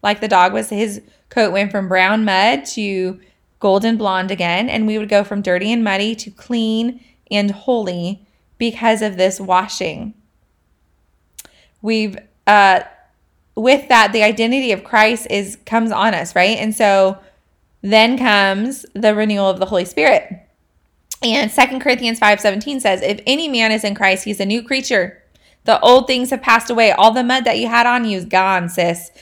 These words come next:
Behold, new things have come." In verse six of ours, it says, "Whom he poured out upon us richly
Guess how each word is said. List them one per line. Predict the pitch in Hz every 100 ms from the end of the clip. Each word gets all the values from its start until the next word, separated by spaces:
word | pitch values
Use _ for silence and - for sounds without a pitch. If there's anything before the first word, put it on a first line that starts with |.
| _ _
Behold, | 233 240 - 277 262 262 240
new | 233 233
things | 233 214
have | 220 214
come." | - 269 269 202 165 185 - _ _ _ _ _ _ _ _ -
In | 233 226
verse | 226 240 -
six | 254 262
of | 226 220
ours, | 220 226 226 226
it | 226
says, | 220 202
"Whom | 262 262
he | 277 262
poured | - 254 262 - -
out | 214 208 -
upon | 202 - 233 233 220
us | 202 208
richly | 196 190 - 175 165 165